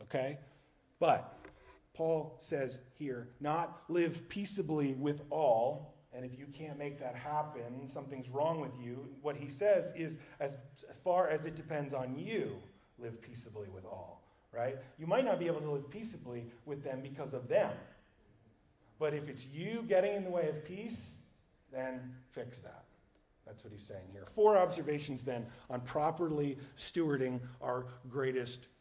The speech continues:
treasure. Second Corinthians four two, Paul says it is required of stewards that they be faithful. We don't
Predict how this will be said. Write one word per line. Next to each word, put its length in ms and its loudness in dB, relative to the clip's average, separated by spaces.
treasure. 420 -2
Second 400 -2
Corinthians 440 -2
four 300 -2
two, 560 -2
Paul 360 2
says 360 -2
it 80 -4
is 160 -6
required 840 -2
of 140 -8
stewards 720 -4
that 220 -8
they 300 -4
be 280 -6
faithful. 920 -6
We 120 -6
don't 240 4